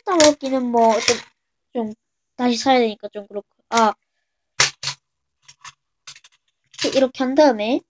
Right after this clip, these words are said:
터닝 카로 변신하는 모습을 보여드리도록 하겠습니다.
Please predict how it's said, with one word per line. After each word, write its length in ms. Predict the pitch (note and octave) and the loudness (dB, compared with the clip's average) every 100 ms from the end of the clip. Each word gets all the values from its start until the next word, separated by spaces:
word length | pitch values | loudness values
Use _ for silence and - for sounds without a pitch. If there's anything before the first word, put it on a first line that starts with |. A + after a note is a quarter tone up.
| _ _ _ _ _ _ _ _ - | _ _ _ _ _ _ _ _ -16
터닝 340 | - F4+ G#4 A4+ - | -10 -8 -8 -10 -6
카로 480 | - G#4+ A4 A#4 | -4 0 2 2
변신하는 640 | A4 C#4 A#3+ B3+ B3 A#3 A3+ | 2 -2 -2 -6 -6 -6 -8
모습을 380 | G#3+ G#3+ G#3 G#3 | -10 -14 -20 -18
보여드리도록 880 | A3 G#3 G#3+ G3+ G#3 G#3 G#3 G#3 _ | -12 -10 -10 -12 -10 -8 -6 -6 _
하겠습니다. 560 | G#3 G3+ _ - F3 | -18 -18 _ -18 -18